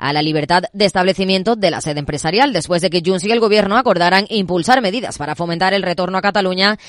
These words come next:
de las compañías que se fueron por el proceso independentista. CaixaBank ha sido el último gran banco español en presentar resultados y con ello los cinco grandes logran un récord de beneficios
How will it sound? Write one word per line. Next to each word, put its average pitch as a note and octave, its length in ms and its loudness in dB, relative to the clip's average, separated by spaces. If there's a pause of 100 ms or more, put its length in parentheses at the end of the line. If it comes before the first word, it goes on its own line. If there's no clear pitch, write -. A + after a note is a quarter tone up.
(200)
de D3 160 -4
las D3 140 -2
compañías F3+ 500 -2
que D3 100 -10
se D#3 120 -8
fueron F3 340 0
por F3 200 2
el E3+ 80 0
proceso F3+ 560 0
independentista. D#3+ 880 -4
CaixaBank B3+ 480 2
ha C#4+ 40 2
sido D3+ 200 -4
el D#3+ 80 0
último A3+ 320 0
gran A3+ 320 2
banco A#3+ 200 0
español G#3+ 380 -4
en D#3+ 60 -6
presentar E3 400 -2
resultados A3+ 640 0 (260)
y C#3+ 140 -6
con F3 220 0
ello G#3+ 260 4
los G3+ 160 2
cinco E3+ 240 0
grandes F#3 400 2
logran F#3 340 2
un G#3 220 -2
récord F#3 340 2
de D3 80 -2
beneficios F3 640 0